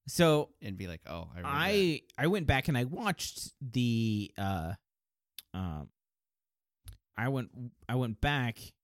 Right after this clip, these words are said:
Speaker 1: and watched, like, the first couple of episodes,
Speaker 2: Hmm.
Speaker 1: and I really think that other than the Sonozaki stuff in these two episodes,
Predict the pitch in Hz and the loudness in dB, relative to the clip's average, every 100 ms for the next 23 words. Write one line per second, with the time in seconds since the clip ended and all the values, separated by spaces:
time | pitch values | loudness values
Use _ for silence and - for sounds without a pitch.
0 | - 107 104 98 95 92 101 110 101 - | -4 0 0 0 -2 -4 -4 -2 -2 -6
1 | - - - _ _ _ _ - 98 101 | -12 -12 -16 _ _ _ _ -8 -8 -4
2 | 113 104 104 104 98 101 - 156 180 - | -4 -2 -2 -2 -2 -2 -4 -6 -6 -10
3 | - 123 92 _ - 139 135 131 - 135 | -10 -10 -10 _ -4 0 0 0 0 0
4 | 120 131 151 160 - 135 120 - - _ | 2 2 4 2 2 0 0 -6 -18 _
5 | _ _ - - 117 107 - 123 135 127 | _ _ -20 0 0 0 -2 2 2 4
6 | 120 123 107 - 107 104 104 101 92 73 | 2 2 -2 -2 0 0 0 -2 -4 -4
7 | 131 117 95 110 - 175 226 240 - - | -2 -2 -2 -4 -6 -8 -8 -10 -12 -14
8 | - 147 160 - - 190 190 - 233 381 | -4 -2 -2 -4 -6 -6 -6 -8 -8 -10
9 | - | -12